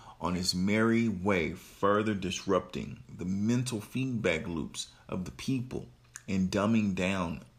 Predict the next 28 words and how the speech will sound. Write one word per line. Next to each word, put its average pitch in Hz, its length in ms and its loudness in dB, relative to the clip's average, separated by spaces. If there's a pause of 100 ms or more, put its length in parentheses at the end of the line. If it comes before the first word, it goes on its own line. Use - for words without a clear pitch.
of 104 360 2
them. - 340 -14 (920)
This 143 220 2
injustice 113 880 0 (260)
is 92 200 -2
more 98 460 2
than 87 260 -4
a 78 60 -4
B 107 280 0
L 90 220 2
M 104 220 2
movement, 67 440 -6
Black 95 340 -2
Lives 82 300 -2
Matter, 80 440 -6 (640)
or 101 140 0
political 95 800 -2 (160)
bias. 90 800 -2 (680)
This 120 320 4
injustice 104 640 0
is 85 140 -4
happening 110 600 -4
upon 95 640 -6 (100)
us 73 220 -6 (100)
all. 98 460 -4 (1500)
As 104 160 2
a 98 80 0
child, 117 800 -2